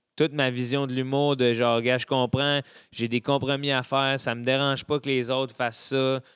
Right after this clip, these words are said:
Parce qu'au départ, c'est un peu ça aussi, t'as l'impression, quand t'as l'impression d'être incompris, tu veux que ça soit compris.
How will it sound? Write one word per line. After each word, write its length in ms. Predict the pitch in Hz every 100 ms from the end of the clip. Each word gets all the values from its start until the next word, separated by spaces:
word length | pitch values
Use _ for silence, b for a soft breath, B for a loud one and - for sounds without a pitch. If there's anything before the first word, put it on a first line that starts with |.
| b
Parce 120 | 110
qu'au 140 | 135
départ, 340 | 127 123 165 175
c'est 120 | 143
un 80 | 123
peu 160 | 127
ça 180 | 120 165
aussi, 300 | 160 135 147
t'as 140 | 135 123
l'impression, 460 | 123 120 120 151
quand 120 | 135 160
t'as 140 | 170
l'impression 460 | 147 123 127 151 151
d'être 200 | 131 -
incompris, 640 | 127 131 120 110 123 151
tu 180 | - 117
veux 300 | 104 123 139
que 80 |
ça 160 | - 113
soit 320 | 110 107 110
compris. 540 | 110 110 101 104 113